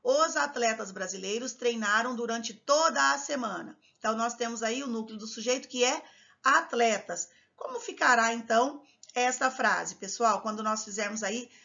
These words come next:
as alterações, né? Ó, passe para o singular.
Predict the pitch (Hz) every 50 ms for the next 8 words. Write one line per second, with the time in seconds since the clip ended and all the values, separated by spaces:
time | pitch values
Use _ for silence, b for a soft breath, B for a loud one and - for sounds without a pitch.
0 | b b b 214 220 226 220 226 226 226 233 226 226 226 226 - - 226 196 170
1 | 160 156 180 196 202 196 175 165 160 - - 202 214 233 262 311 302 - 294 -
2 | - - 233 226 226 220 220 220 226 247 269 320 359 370 - - - 302 294 302
3 | 294 294 302 277 233 202 170 156 -